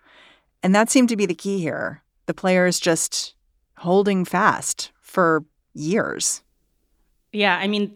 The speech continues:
Speaker 2: they have a couple of incredible leaders in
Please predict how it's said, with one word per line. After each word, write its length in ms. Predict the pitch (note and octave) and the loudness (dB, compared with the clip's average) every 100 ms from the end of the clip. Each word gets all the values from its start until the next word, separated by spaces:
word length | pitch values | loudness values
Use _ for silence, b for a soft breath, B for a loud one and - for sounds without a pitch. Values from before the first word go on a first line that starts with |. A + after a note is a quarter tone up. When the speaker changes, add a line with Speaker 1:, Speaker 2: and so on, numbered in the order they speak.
| _ | _
Speaker 2:
they 300 | E3+ G#3 A3+ | -6 -2 0
have 240 | B3 C4+ | 0 -2
a 80 | C4 | -2
couple 380 | B3 G#3 G3+ F#3+ | -4 -4 -2 -4
of 440 | - F3+ F3+ E3+ - | -4 -4 -4 -8 -12
incredible 640 | G3+ F#3 - G#3 G3+ G3 | -10 -10 -4 -4 -4 -6
leaders 680 | E3+ E3 E3+ E3+ E3+ E3 - - | -6 -8 -8 -8 -10 -12 -16 -12
in 460 | F#3 F3 E3+ F3 | -8 -8 -8 -12